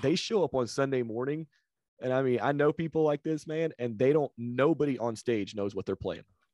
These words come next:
Nobody in the back knows what they're playing. They get up and they just get ready to start. I cannot do that. Uh, that is not my skill set. Um, but I also don't like planning, like, a year out.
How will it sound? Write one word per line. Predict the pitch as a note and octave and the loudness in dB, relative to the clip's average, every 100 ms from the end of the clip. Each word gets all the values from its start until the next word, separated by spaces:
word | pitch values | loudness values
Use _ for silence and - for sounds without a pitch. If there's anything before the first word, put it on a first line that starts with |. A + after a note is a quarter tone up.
| _ | _
Nobody | A2+ B2 D3 | 2 4 2
in | |
the | D3+ | 0
back | C3+ B2+ - | 0 0 -2
knows | G2+ G2+ | -6 -6
what | G2 | -6
they're | F#2+ | -8
playing. | - E2+ D2 - | -6 -8 -6 -2
They | C#3+ | 0
get | D3 | 2
up | D3 E3 | 2 2
and | A#2+ | 0
they | A#2+ | -2
just | B2+ G#2 | -2 -2
get | A#2+ | -2
ready | G#2+ F#2+ | -2 -4
to | |
start. | - G2+ F2 - _ _ _ _ _ _ _ | -6 -6 -8 -10 _ _ _ _ _ _ _
I | - | -12
cannot | - A#2+ G#2 | -6 -4 -4
do | A2 A2+ | -4 -2
that. | B2+ - _ _ - | -2 -4 _ _ -4
Uh, | A2+ | 0
that | A2 A#2+ | 2 2
is | A2+ | 2
not | A#2+ A#2 A2+ | 0 -2 -2
my | A#2 | -4
skill | - C3 | -2 -2
set. | - D3+ - - _ _ _ _ | -2 -6 -8 -20 _ _ _ _
Um, | - C#3 C3+ A#2+ A2 A#2 | -2 2 4 2 0 -4
but | C#3+ | 0
I | G#3 | 2
also | C#4 C4 A3 | 0 -2 -2
don't | A3 | -2
like | G#3 F#3+ C3+ | -4 -6 -6
planning, | E3+ G3 F#3 | -8 -4 -2
like, | D#3 C3+ | -2 -2
a | |
year | A#2+ C#3+ A#2+ | -2 0 0
out. | G2 F#2+ | 0 -2